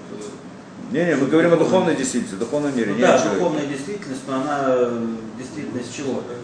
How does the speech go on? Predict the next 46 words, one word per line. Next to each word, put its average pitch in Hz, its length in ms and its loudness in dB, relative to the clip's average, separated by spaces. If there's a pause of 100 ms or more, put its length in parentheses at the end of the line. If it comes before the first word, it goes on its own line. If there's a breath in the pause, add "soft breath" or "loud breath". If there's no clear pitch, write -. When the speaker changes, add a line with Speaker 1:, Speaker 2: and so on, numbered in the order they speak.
(160)
Speaker 1:
Всего 143 260 -2
мира, 196 320 2
вы 113 140 0
имеете 113 240 0
в 113 80 -10
виду? 110 120 -8 (300)
Speaker 2:
Мир, 143 400 2
Speaker 1:
Совокупная? 151 240 4
Speaker 2:
духовная 190 380 6
действительность. 127 440 2
Мы 156 80 -2
говорим, 165 260 2
что 156 100 2
есть 147 120 2
как 160 220 6
бы 120 160 -4
наш 156 300 2
мир, 185 160 4
это 156 140 2
маленькая 147 440 4
действительность, 101 640 -2
да? 139 140 6 (140)
Speaker 1:
Мгм. 139 120 -8 (480)
Speaker 2:
А 110 120 4
есть, 160 300 4
кроме 160 240 2
этого, 170 200 0
духовные 151 440 2
миры. 131 380 2 (120)
Мы - 40 -8
Speaker 1:
А, 123 260 2
Speaker 2:
разбираем. 160 380 2
Speaker 1:
другие, 143 240 0
высшие 143 340 -4
миры. 127 120 0
Speaker 2:
Да, 139 200 10
да, 110 140 4
высшие 147 320 -2
миры. 104 160 -4
Все 214 240 4
это, 226 440 8
оно 190 140 2
представляется 165 600 4
в - 40 -8
форме 151 240 -2
человека. 123 520 0